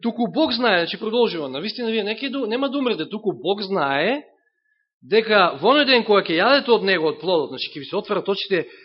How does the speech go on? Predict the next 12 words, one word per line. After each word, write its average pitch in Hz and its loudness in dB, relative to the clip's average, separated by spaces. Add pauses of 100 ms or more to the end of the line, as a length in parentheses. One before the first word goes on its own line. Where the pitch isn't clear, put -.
(200)
и 131 -10
вие 202 -2
ќе 147 -6
бидете 208 -4
како 143 -8
Бог, 156 -4
распознавајќи 139 -10
го 120 -14
доброто 127 -16
и 107 -16
злото.“ 107 -18
Значи 139 -14